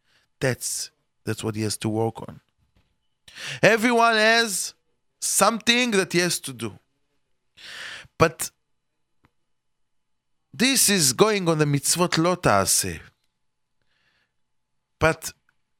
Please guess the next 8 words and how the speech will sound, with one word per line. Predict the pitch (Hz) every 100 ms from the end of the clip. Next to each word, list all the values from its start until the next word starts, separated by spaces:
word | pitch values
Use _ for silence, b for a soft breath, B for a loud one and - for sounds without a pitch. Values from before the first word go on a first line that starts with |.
| _ _
could | - 247 170
be | 214 185 127 - _ _ B B
that | 165 - -
every | 240 247 269
person, | 240 233 226 - - 113 90 - _ _ _ _ _ B B
there | 143 190
is, | 202 156
has | 156 196 208